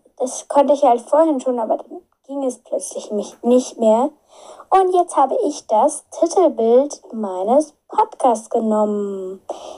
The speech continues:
Ja, ich denke, ich mach das auch noch als Titelbild dieser Storytime rein. Genau. So, ich hab jetzt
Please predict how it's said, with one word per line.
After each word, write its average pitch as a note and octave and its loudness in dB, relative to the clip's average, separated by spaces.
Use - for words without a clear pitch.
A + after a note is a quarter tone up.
Ja, C4+ 6
ich - -6
denke, A#3+ 2
ich A#3+ -6
mach F4+ 0
das - -4
auch B3+ 2
noch - -10
als A#3+ -2
Titelbild C4+ 2
dieser C#4 0
Storytime A3 -2
rein. G#3 -10
Genau. A3+ 0
So, F#4 4
ich - 0
hab C#4 2
jetzt C4+ 0